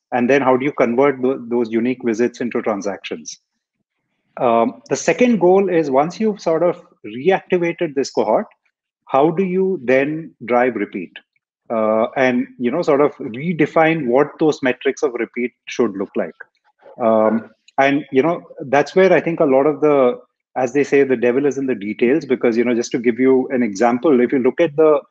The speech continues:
the macro numbers, right, you look at the macro repeat rate numbers, we actually find that the repeat rate numbers that we had pre-pandemic are very similar to what we have today.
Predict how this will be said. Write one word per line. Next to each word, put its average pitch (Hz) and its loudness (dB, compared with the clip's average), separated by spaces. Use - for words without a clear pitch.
the 117 2
macro 123 -2
numbers, 117 -2
right, 127 -2
you 135 -2
look 110 -4
at 139 -2
the 143 -2
macro 120 -4
repeat 123 -2
rate 135 2
numbers, 123 0
we 131 0
actually 240 0
find 185 -2
that 185 0
the 180 0
repeat 165 -4
rate 180 0
numbers 156 0
that 151 0
we 151 -4
had 139 -2
pre-pandemic 139 -4
are 139 2
very 160 0
similar 151 2
to 156 0
what 131 2
we 135 0
have 123 -2
today. 101 -6